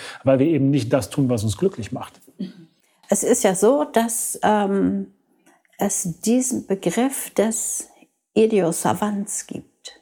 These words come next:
Speaker 2: Kennst du den?
Speaker 1: Nee.
Speaker 2: Hm. Idiosavant heißt, es ist ein Idiot, Idio,
Speaker 1: Mhm.
Speaker 2: Savant, der weiß.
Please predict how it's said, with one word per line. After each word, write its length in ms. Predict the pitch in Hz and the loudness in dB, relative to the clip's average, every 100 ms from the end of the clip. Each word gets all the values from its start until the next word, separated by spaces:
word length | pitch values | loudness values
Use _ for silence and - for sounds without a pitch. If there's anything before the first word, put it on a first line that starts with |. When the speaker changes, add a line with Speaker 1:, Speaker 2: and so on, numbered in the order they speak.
| - | -6
Speaker 2:
Kennst 260 | 269 320 285 | -2 0 0
du 40 | |
den? 180 | 285 370 - | -2 -4 -6
Speaker 1:
Nee. 200 | 123 92 - _ _ - | -8 -8 -10 _ _ -4
Speaker 2:
Hm. 240 | 214 180 - - - - | -2 -2 -8 -14 -16 -6
Idiosavant 1000 | - 247 254 262 254 214 226 277 - - | 0 2 2 2 2 2 0 -2 -6 -2
heißt, 560 | 202 254 285 - - - | 0 0 0 -4 -8 -8
es 140 | 214 | -6
ist 300 | - 220 - - 220 | -4 -4 -4 -6 -2
ein 240 | 214 - | -2 -2
Idiot, 1040 | - 190 185 175 170 180 269 - - - - | -2 -2 0 2 4 4 2 -4 -10 -12 -2
Idio, 640 | 175 175 196 - 311 392 - _ _ | 0 0 2 2 2 -2 -6 _ _
Speaker 1:
Mhm. 320 | 110 95 160 - | -8 -6 -6 -8
Speaker 2:
Savant, 880 | - 180 160 151 156 294 - - - _ | -2 0 2 2 4 2 2 -12 -14 _
der 140 | 175 170 | -2 2
weiß. 760 | 170 156 117 - - - - | 2 0 -2 -4 -6 -6 -10